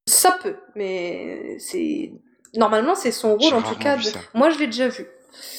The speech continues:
Speaker 1: Moi, j'ai, enfin, moi, j'ai, j'ai, j'exige souvent des retours sur, euh, mes copies. Euh, enfin, j'exige, c'est beaucoup dire, mais, euh, souvent, je dis, « Eh, au fait, euh, t'as des trucs à dire, euh, machin et tout », enfin.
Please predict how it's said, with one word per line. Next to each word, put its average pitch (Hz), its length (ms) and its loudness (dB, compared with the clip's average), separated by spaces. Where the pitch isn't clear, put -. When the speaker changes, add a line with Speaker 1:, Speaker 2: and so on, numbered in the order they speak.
Speaker 1:
Moi, 254 140 6
j'ai, 285 180 2
enfin, 196 400 0
moi, 240 180 4
j'ai, 226 380 2
j'ai, 196 400 -4
j'exige 226 580 0
souvent 247 280 0
des 214 100 4
retours 226 520 -2
sur, 196 360 -2
euh, 175 420 4
mes 175 120 0
copies. 285 360 0
Euh, 185 420 2
enfin, 202 160 -2
j'exige, 170 480 -2
c'est - 140 -16
beaucoup 202 160 -2
dire, 208 240 2
mais, 170 180 -2
euh, - 140 -4
souvent, 240 260 2
je 233 60 0
dis, « 214 180 -2
Eh, 320 140 4
au 330 160 4
fait, 415 320 0
euh, 294 360 4
t'as 277 100 -2
des 285 100 -2
trucs 403 260 0
à 392 80 4
dire, 381 140 4
euh, 330 240 2
machin 320 420 2
et 311 40 -2
tout », 349 140 -2
enfin. 226 340 2